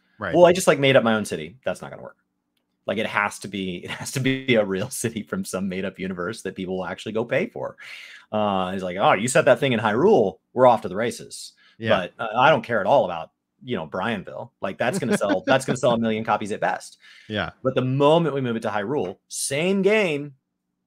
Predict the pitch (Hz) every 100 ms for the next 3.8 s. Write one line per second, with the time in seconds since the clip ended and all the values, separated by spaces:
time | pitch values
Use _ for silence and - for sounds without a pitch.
0 | _ _ _ - 147 101 110 - 107 98
1 | 85 82 82 87 92 - - - _ _
2 | _ 127 113 101 104 92 135 131 - -
3 | 107 113 _ 120 104 95 90 85